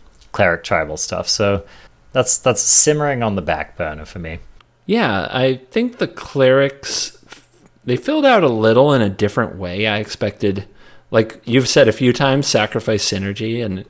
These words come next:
Speaker 2: it, it feels like there's a little more power there to just attack a few people than I thought, and not as much it has to be in the graveyard to be good, but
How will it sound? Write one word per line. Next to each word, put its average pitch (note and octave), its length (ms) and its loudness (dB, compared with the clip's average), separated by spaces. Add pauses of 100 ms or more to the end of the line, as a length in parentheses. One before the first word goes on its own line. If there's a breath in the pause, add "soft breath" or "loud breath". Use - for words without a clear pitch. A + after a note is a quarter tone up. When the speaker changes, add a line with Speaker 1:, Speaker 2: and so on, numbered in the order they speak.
(160)
Speaker 2:
it, A#2+ 220 -6 (160)
it C3 100 -2
feels - 460 -2
like D#3 200 0
there's C#3 180 2
a A#2 40 -4
little G#2+ 340 2
more A#2+ 200 2
power G#2 460 -6
there C#3+ 260 -2
to A#2+ 160 -6
just G2 340 -10 (140)
attack - 420 -8
a C3 40 -4
few C3 240 -2
people F3 560 -4 (220)
than B2+ 340 -6
I A#2 120 -6
thought, C#3 460 -2 (320 loud breath)
and G2+ 180 0
not G#2+ 220 -2
as A#2+ 140 -4
much - 500 -4 (160)
it G#2+ 120 -4
has - 340 -8
to B2 80 -6
be A#2 100 0
in A#2+ 80 0
the A#2+ 60 -2
graveyard A#2+ 380 -2
to A#2 40 -12
be A#2+ 140 -6
good, B2 360 -2 (140)
but - 220 -10